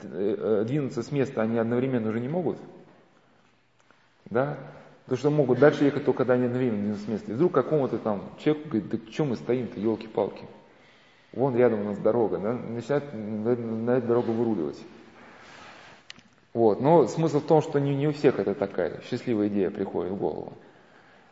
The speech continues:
Но биполярное расстройство, если спрашивать людей, которым ставят диагноз, в чём характеризуется, наличием тысячи мыслей. Вот я,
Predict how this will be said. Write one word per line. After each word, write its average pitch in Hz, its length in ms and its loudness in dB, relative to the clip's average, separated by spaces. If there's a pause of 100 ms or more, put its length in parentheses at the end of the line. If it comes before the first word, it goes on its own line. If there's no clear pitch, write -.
(120)
Но 127 140 0
биполярное 143 520 6
расстройство, 175 460 4 (1160)
если 135 320 -2
спрашивать 127 460 0
людей, 139 220 0
которым 107 340 -4
ставят 101 240 -2
диагноз, 98 280 0
в - 40 -16
чём 104 100 -4
характеризуется, 107 680 -8 (1040)
наличием 127 420 0
тысячи 127 320 -12
мыслей. 113 380 -6 (1200)
Вот 104 100 -6
я, 110 180 4